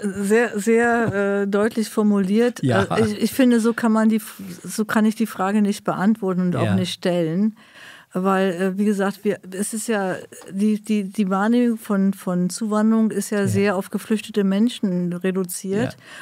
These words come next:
Speaker 1: Und in der Realität haben wir eine viel, kann man sicherlich angucken, die Statistiken.
Speaker 2: Mhm.
Speaker 1: Es gibt sehr viel mehr Menschen, äh, nicht nur aus Kriegsgebieten,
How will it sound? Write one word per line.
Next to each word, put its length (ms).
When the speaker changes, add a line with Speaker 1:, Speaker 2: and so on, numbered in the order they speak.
Speaker 1:
Und 180
in 120
der 120
Realität 720
haben 220
wir 80
eine 180
viel, 380
kann 140
man 120
sicherlich 420
angucken, 420
die 100
Statistiken. 840
Speaker 2:
Mhm. 280
Speaker 1:
Es 160
gibt 200
sehr 220
viel 380
mehr 340
Menschen, 640
äh, 260
nicht 480
nur 160
aus 200
Kriegsgebieten, 840